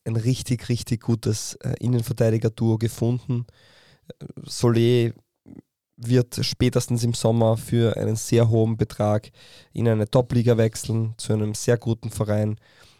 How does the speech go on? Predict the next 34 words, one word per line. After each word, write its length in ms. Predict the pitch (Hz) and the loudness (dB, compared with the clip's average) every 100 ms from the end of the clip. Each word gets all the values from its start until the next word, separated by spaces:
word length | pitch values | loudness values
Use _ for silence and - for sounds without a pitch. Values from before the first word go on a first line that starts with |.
| - | -10
Vorausgesetzt, 520 | - 110 113 117 110 - | 0 0 2 -2 -2 -2
er 40 | |
bleibt 220 | 107 110 | -2 -2
fit, 300 | - 117 - | -2 -4 -2
weil 80 | 104 | -4
der 540 | 107 107 107 104 110 113 | 0 2 2 0 -2 -6
einfach 360 | - 104 - 117 - | -8 -8 -6 -8 0
alles 360 | 117 127 - | 2 4 2
mitbringt, 500 | 135 131 - 123 120 | 0 0 0 -2 0
um 100 | 113 | 0
in 60 | 120 | 2
einer 280 | 117 117 117 _ _ _ _ _ - | 2 2 -2 _ _ _ _ _ -2
Top-Liga 640 | - - - 123 123 120 | -2 -2 -4 0 2 0
zu 140 | - | -2
spielen 360 | 113 - 123 139 | -8 -4 -2 0
und 120 | 123 | -2
zu 100 | - | -2
bestehen. 460 | 104 - 107 120 123 _ _ | -6 -2 0 0 -2 _ _
Und 180 | - 120 | -6 -2
Pavlovic 600 | - 110 123 120 120 117 | 0 0 2 2 2 0
hat 120 | 117 | -2
sich, 380 | - 117 110 - - | -2 -4 -4 -10 -14
ähm, 320 | - - 135 123 _ _ _ _ _ _ _ | -12 -10 -12 -16 _ _ _ _ _ _ _
eigentlich 540 | - - 117 123 113 113 | -10 -4 0 2 2 2
relativ 300 | 113 117 117 | 2 2 0
schnell 280 | - 107 | 0 2
eingefunden. 760 | 113 107 110 - 107 110 113 117 - | 2 0 -2 -2 -4 -4 -8 -10 -2
Der 120 | 110 | 0
ist 100 | 110 | 2
ja 80 | 113 | 2
erst 160 | 113 | 2
seit 140 | - - | -2 -2
Sommer 320 | 110 110 123 | 0 2 4
hier 280 | 120 127 | 4 2